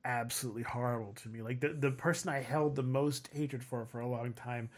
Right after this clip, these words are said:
was somebody who got me fired from a job. Oh, I just didn't get along with. But I didn't ho-, like, and I did not like them.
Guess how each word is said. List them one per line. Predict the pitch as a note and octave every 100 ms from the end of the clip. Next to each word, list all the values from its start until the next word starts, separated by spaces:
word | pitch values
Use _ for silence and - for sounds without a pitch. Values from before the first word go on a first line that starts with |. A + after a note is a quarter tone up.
| - - -
was | A#2+
somebody | F3 D3+ C#3+
who |
got | C3+ A#2+
me | A#2+
fired | - A2+ A2+ G#2+
from | G#2+ F#2
a | F2
job. | - D2+ _ _ _ _ _ _ _ _ _ _ _ _ _ -
Oh, | A2
I | G#2+
just | G#2 -
didn't | A2 G#2+ A2+
get | - G#2+
along | F#2 F2 E2+ -
with. | - _ _
But | -
I | C#3
didn't | F3 F3+
ho-, | C3 C3+ D#3+ -
like, | D#3 C#3+
and | D#3+
I | D3+
did | C#3+ B2+ D#3
not | C#3+ C3 A#2+
like | A#2 G#2+
them. | -